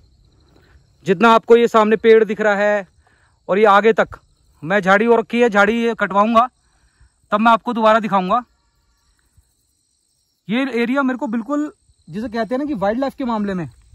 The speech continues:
और प्रकृति के मामले में बहुत ही सुंदर लगा,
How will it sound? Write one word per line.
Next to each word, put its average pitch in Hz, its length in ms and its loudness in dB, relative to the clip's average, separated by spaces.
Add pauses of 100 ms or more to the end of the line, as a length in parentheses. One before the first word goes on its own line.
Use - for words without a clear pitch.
(520)
और 254 260 2 (540)
प्रकृति 233 380 0
के 269 80 2
मामले 202 320 4
में 160 120 -4 (380)
बहुत 220 180 2
ही 311 60 -2
सुंदर 226 300 4
लगा, 156 220 2